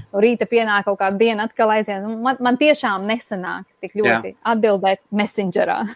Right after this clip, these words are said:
Speaker 1: <laughs> Es atvainojos visiem.
Speaker 2: Dace, klau tāds jautājums. Ā, kā tev ir?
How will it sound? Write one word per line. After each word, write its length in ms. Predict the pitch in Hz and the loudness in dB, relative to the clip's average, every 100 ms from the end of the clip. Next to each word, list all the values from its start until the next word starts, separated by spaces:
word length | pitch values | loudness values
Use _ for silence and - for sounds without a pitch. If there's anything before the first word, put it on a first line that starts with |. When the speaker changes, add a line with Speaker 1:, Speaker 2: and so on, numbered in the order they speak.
| - | -4
Speaker 1:
<laughs> 80 | 277 - | -4 -6
Es 160 | - 226 | -4 0
atvainojos 640 | 220 180 190 196 196 202 | 0 -2 -2 0 -2 -2
visiem. 400 | 240 - 208 220 220 - 330 - | -4 -2 -4 -2 -4 -6 -14 -14
Speaker 2:
Dace, 420 | 143 175 202 311 | 0 2 2 0
klau 160 | 302 320 | 0 0
tāds 240 | 311 185 | 2 4
jautājums. 600 | 175 175 190 98 95 - - | 4 4 4 2 2 -2 -4
Ā, 160 | 127 123 120 123 123 - | -4 -2 0 0 -4 -10
kā 240 | - 254 294 | 0 0 0
tev 300 | - 143 135 | 0 0 0
ir? 300 | 208 220 98 | 0 0 0